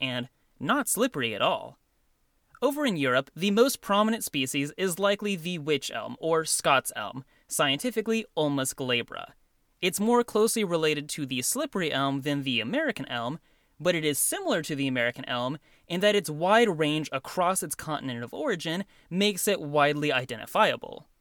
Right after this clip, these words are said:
Over in Asia, we have the Siberian elm, Ulmus pumila, which is a lot smaller and bushier than other grander elm species.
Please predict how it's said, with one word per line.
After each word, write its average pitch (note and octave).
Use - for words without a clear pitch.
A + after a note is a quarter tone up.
Over C#3
in A#2
Asia, G#3+
we G3
have F3
the C#3
Siberian D3+
elm, A#2+
Ulmus G#3+
pumila, B2
which F#3+
is E3+
a F3
lot C3+
smaller A3+
and D#3
bushier D3+
than D3+
other F#3+
grander D#3+
elm B2
species. -